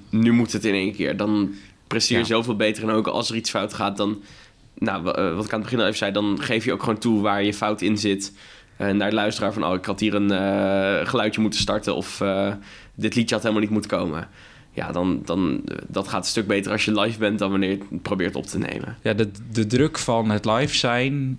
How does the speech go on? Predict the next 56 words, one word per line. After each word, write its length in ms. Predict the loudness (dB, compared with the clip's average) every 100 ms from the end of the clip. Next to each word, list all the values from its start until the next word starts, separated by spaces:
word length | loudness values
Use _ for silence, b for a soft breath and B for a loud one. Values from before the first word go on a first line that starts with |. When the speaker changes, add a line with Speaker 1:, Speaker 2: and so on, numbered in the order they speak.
| -6
Speaker 2:
de-, 240 | -6 -4
daar 220 | 0 -2
vaar 280 | 0 2 4
je 80 | 4
dus 140 | 2
eigenlijk 320 | 2 0 -2 -2
op, 180 | 0
hè? 100 | 0 0
Speaker 1:
Ja. 220 | -2 -6 -6
Speaker 2:
Want 280 | -4 -4 -4 B B B B B
als 160 | -2 2
je 60 | 4
dan 140 | 4
niet 180 | 4 4
live 240 | 4 4
bent, 240 | 2 2 2
heb 160 | 2
je 80 | 2
dan 200 | 4 4
het 140 | 2
idee 340 | 4 4 4 4
van, 220 | 0 2
"Oh, 120 | 4
dit, 180 | 4 0 -6
dit 260 | -4 -2 0
kan 180 | 0
be-," 260 | 2 0 0
doe 120 | 4
je 60 | 6
het 100 | 6
dan 140 | 2
ook 140 | 0 -2
echt 220 | -4 -2
opnieuw? 400 | 2 4 4 0 -6 _ b b b b b b
Speaker 1:
Ja, 380 | -2 2 2 -2 -2
ja, 240 | 0 2
ik 180 | 0 -2
heb 240 | -2 -2 -10
echt, 460 | -4 -2 -4 -8 -4
eh, 380 | -2 0 2 2
uitzendingen 720 | 0 0 0 0 2 2 4
opgenomen 540 | 2 0 2 2 2 2
waar 200 | 2 0
ik, 200 | -4 -6
eh, 180 | -6 -6 -6
een 140 | -6
verhaal 240 | -2 0 0
van 120 | 0
dertig 280 | 0 -2 -6
seconden 400 | -4 0 2 2
een 60 |
keer 160 | 2 -2
of 60 | 0
zes 240 | 0 0
heb 140 | -2
opgenomen. 680 | -4 -2 0 0 0 -2 -4